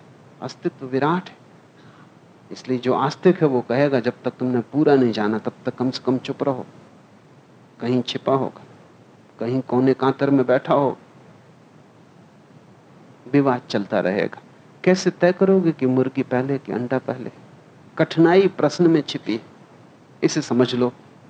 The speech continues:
क्योंकि तुम्हारे बहुत से प्रश्न, करीब करीब सभी इसी तरह के हैं। जैसे ही कोई कहे कि मुर्गी पहले पैदा हुई, सवाल उठाता है कि बिना अंडे के कैसे होगी।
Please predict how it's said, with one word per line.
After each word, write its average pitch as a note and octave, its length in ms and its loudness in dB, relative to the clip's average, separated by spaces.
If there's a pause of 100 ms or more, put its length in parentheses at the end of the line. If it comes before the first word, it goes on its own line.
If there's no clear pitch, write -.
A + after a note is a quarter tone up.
(100)
क्योंकि C#3+ 200 -4
तुम्हारे C3 400 0
बहुत A#2+ 320 -2
से - 160 -8
प्रश्न, B2 420 -6 (100)
करीब A#3+ 320 4
करीब C#3+ 220 2
सभी C3 460 -4
इसी D3 200 -2
तरह G#2 240 -8
के - 180 -12
हैं। - 220 -20 (2250)
जैसे A#3 380 6
ही C4 200 8
कोई B3 240 6
कहे A#3 300 4
कि G3+ 140 2
मुर्गी G3 380 4
पहले F3 320 2
पैदा C#3+ 300 0
हुई, D#3 300 0 (260)
सवाल B2 240 -4
उठाता C#3+ 400 -4
है D3 100 -2
कि C3 100 -2
बिना C3 260 2
अंडे C#3 280 4
के C#3 140 -4
कैसे C3+ 320 -6
होगी। C#3+ 380 -6